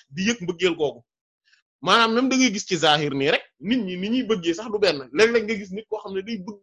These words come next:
mbëggeel goo xamante ne, euh, maanaam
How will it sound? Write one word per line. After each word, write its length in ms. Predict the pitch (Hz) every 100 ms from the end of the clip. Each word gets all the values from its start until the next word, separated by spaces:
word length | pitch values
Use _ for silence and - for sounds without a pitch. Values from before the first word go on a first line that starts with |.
| 196
mbëggeel 340 | _ 220 220
goo 160 | 196 214
xamante 340 | 208 202 190 180
ne, 80 | 214 _ _ _ _ _ _ 190
euh, 200 | 196 196 - _ _ _ _ _ _ _ _ _ _ _
maanaam 320 | 175 208 214